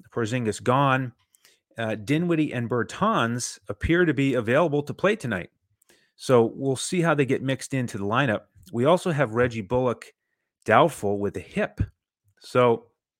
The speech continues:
in addition to Luka, D F S, and Powell, assuming Brunson stays in the starting lineup, we're just not sure who's, who, who that number four is gonna be tonight. Uh, does Bullock get ple-, cleared to play? If not,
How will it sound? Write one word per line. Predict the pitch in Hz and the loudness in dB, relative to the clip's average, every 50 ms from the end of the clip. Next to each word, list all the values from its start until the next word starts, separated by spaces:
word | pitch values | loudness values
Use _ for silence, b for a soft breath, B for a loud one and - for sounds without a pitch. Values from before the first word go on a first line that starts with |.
| _ _ _ _ _ _ _ _ _ _ | _ _ _ _ _ _ _ _ _ _
in | - 127 | -8 -8
addition | 127 123 156 185 170 - 185 165 | -2 0 2 0 2 0 -2 -2
to | - 151 | -2 -2
Luka, | 135 131 147 147 143 - 156 147 147 - - - | 0 0 0 0 2 2 2 4 2 2 -2 -4
D | 120 135 139 | -2 2 2
F | 135 131 - - | 2 2 2 0
S, | 135 135 135 127 - - - - _ _ _ _ _ _ _ _ _ | 0 0 0 0 -4 -10 -14 -16 _ _ _ _ _ _ _ _ _
and | - 110 104 - | -14 -14 -8 -6
Powell, | - - - 151 - - 170 104 92 92 104 123 - _ _ _ b b b b b b b - | -6 -4 -2 -2 0 0 2 0 0 -2 -4 -8 -12 _ _ _ b b b b b b b -10
assuming | - 120 - - - 175 175 175 165 135 | -10 -10 -8 -2 -2 -2 0 0 -2 -4
Brunson | 98 - 123 131 143 151 143 - 156 139 | -6 -6 -4 -4 -4 -4 -4 -6 -6 -6
stays | 120 - - 131 120 117 107 104 | -6 -4 -2 -2 0 0 -2 -4
in | 113 | -6
the | 101 | -8
starting | 92 - - 123 113 107 104 98 | -8 -4 0 0 2 2 0 -2
lineup, | 95 95 95 98 101 - - _ _ _ _ _ _ | -4 -4 -4 -4 -6 -8 -10 _ _ _ _ _ _
we're | - 123 120 | -10 -8 -6
just | 113 127 - | -6 -6 -2
not | 143 123 107 - | -2 -2 -2 -2
sure | - - 135 117 | -2 -2 -2 -2
who's, | 113 127 107 104 - - _ | -2 -4 -6 -6 -10 -14 _
who, | 117 123 120 - 113 | -10 -10 -8 -8 -10
who | 113 123 107 | -10 -6 -4
that | 117 95 - | -4 -4 -4
number | 113 104 95 95 | -6 -8 -8 -10
four | - - 127 120 110 104 | -10 -10 -8 -6 -4 -6
is | 92 | -6
gonna | - 101 92 87 | -6 -10 -12 -10
be | - 92 - | -12 -12 -14
tonight. | - - 95 90 85 - - _ _ _ b b b b b b b b b b b b _ _ _ - | -12 -10 -10 -10 -10 -12 -14 _ _ _ b b b b b b b b b b b b _ _ _ -6
Uh, | 101 98 95 | -4 -4 -4
does | 92 87 110 117 120 113 | -4 0 2 2 2 2
Bullock | 95 - 131 127 117 117 117 - - - _ | 0 -2 0 0 0 0 -2 -4 -14 -20 _
get | - 117 104 - - | -4 -4 -4 -4 -8
ple-, | - - 127 120 - _ | -8 -6 -6 -6 -6 _
cleared | - - 120 117 113 - | -8 -4 -4 -4 -4 -4
to | 101 | -8
play? | - - 131 139 143 143 147 147 | -8 -4 0 2 2 4 2 2
If | - 90 104 - - | 0 -4 -6 -4 -2
not, | 123 123 127 127 123 - | -2 0 2 0 0 -2